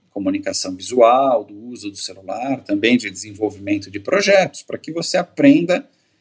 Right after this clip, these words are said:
a estruturar uma narrativa visual, não é? Eu acho que as pessoas ainda não chegou no senso comum que você, digamos assim, se comunica, pode se comunicar exclusivamente pela imagem, da mesma maneira que a gente aprende a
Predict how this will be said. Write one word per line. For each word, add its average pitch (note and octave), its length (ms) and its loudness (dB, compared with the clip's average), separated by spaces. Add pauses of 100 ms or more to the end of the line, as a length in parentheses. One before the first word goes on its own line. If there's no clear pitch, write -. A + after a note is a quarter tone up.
(160)
a G#3+ 80 0
estruturar G3 640 2
uma D#3 120 6
narrativa G#2 560 -2
visual, F#2 580 -16
não F#2+ 240 -10
é? G2 60 -2
Eu G2 80 -2
acho G2 160 -2
que A2+ 60 -4
as G#2+ 100 -2
pessoas A2+ 580 2
ainda B2 500 4 (380)
não B2 120 0
chegou C#3+ 460 4
no A#2+ 120 2
senso - 420 -8
comum A#2 640 -10
que - 120 -18
você, A#2+ 680 2 (840)
digamos A2+ 320 2
assim, A2 180 -2
se - 140 -4
comunica, C3+ 540 4
pode C3+ 500 4
se - 160 -10
comunicar G2+ 600 -6
exclusivamente B2+ 920 -2
pela - 200 2
imagem, C3+ 520 4
da G2+ 100 -4
mesma C3 300 -2
maneira A#2+ 380 -4
que - 100 -10
a A2 60 -4
gente A2+ 260 -6
aprende A2 600 2
a F#2+ 680 0